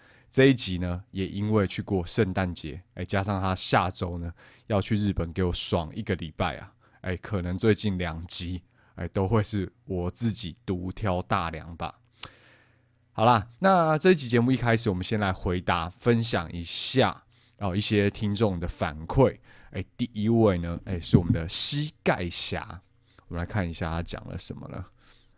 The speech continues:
好，膝盖侠就留言哦，就是说，哎，平常有在看立技疯的影片啊，听完中指通的这个 podcast，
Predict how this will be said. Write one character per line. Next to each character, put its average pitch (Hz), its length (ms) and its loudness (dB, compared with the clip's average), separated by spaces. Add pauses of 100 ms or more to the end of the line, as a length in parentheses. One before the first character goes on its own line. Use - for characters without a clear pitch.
(100)
好， 101 140 2
膝 135 180 0
盖 147 200 10
侠 98 220 4
就 107 120 4
留 92 240 6
言 87 280 2
哦， 78 160 -6
就 98 140 -2
是 95 40 0
说， 87 340 0
哎， 107 140 0
平 107 260 2
常 104 220 4
有 90 240 4
在 104 140 4
看 98 240 2
立 101 100 4
技 95 80 -2
疯 95 160 0
的 87 160 0 (100)
影 85 240 -6
片 95 300 0
啊， - 140 -12 (240)
听 131 120 2
完 117 140 6
中 135 240 6
指 98 240 -2
通 104 320 0
的 95 160 2
这 95 80 0
个 92 140 0
podcast， 98 640 0